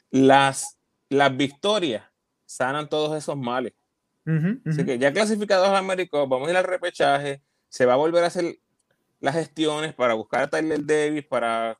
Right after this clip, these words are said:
Speaker 1: para traer a John Holland, se va a hacer todas esas gestiones y Puerto, y José Juan Barea va a estar ahí representando a Puerto Rico.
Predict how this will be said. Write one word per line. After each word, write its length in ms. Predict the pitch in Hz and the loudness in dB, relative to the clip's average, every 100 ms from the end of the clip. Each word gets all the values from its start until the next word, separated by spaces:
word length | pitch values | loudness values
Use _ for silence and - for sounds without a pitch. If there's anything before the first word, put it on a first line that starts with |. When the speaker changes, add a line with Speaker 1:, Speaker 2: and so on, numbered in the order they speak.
| _ | _
Speaker 1:
para 220 | 120 113 | -6 -6
traer 280 | 107 110 120 | -4 -4 -2
a 40 | 143 | -2
John 160 | 160 156 | -2 -4
Holland, 220 | 147 143 | -6 -4
se 100 | 147 | 0
va 80 | 147 | 0
a 40 | |
hacer 200 | - 190 | -2 -6
todas 260 | - 190 190 | -4 -4 -4
esas 140 | 180 | -8
gestiones 520 | 185 - 185 180 151 - _ _ _ | -10 -10 -4 -2 -4 -8 _ _ _
y 120 | 131 | -6
Puerto, 460 | 123 131 123 131 - | -2 -2 0 0 2
y 220 | 135 131 | 4 4
José 180 | 123 127 | 2 2
Juan 200 | 123 165 | 2 4
Barea 260 | 208 247 135 | 4 4 4
va 120 | 123 | 2
a 20 | |
estar 200 | - 147 | 2 2
ahí 160 | 147 180 | 4 2
representando 640 | 147 127 - 117 107 110 | 0 -2 -8 -8 -6 -4
a 60 | 107 | -4
Puerto 280 | 104 - 107 | -6 -8 -8
Rico. 340 | 90 - | -8 -10